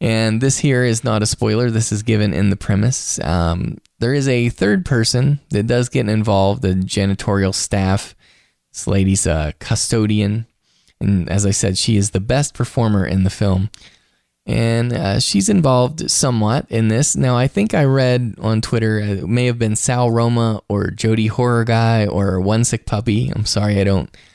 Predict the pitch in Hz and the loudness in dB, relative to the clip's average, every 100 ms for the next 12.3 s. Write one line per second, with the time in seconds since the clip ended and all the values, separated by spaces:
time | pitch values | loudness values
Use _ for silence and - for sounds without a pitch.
0 | _ _ _ 110 101 95 101 107 95 - | _ _ _ -4 -2 -2 0 0 0 0
1 | 98 98 98 95 90 - _ _ _ _ | 0 2 2 0 -4 -10 _ _ _ _
2 | _ - 135 139 110 110 117 110 - 120 | _ -2 0 0 -2 -2 -2 -2 -2 0
3 | 117 113 - 117 113 - 104 104 98 104 | 0 -2 -4 -2 0 0 0 2 0 -4
4 | - - - 104 104 107 104 113 98 - | -10 -8 -2 0 2 2 0 0 -2 0
5 | 98 92 - 104 98 98 - - _ - | 0 0 0 0 0 -2 -6 -20 _ -8
6 | - 110 - - - 107 110 120 104 98 | -4 -4 -4 -6 -2 -2 2 2 0 -2
7 | 95 92 80 90 87 95 _ _ _ _ | -2 -4 -4 -4 -2 -6 _ _ _ _
8 | _ 127 143 120 - 131 98 - 95 - | _ -2 0 -2 -2 -2 -2 -2 -2 -2
9 | 104 107 104 98 95 - 104 90 82 - | -2 -2 -2 -2 -4 -2 -2 -2 -4 -6
10 | 82 - - - - - _ _ _ _ | -8 -8 -10 -10 -20 -20 _ _ _ _
11 | - 101 117 190 196 165 139 120 117 113 | -4 0 2 2 2 2 0 -2 0 2
12 | 107 110 104 | 2 2 -2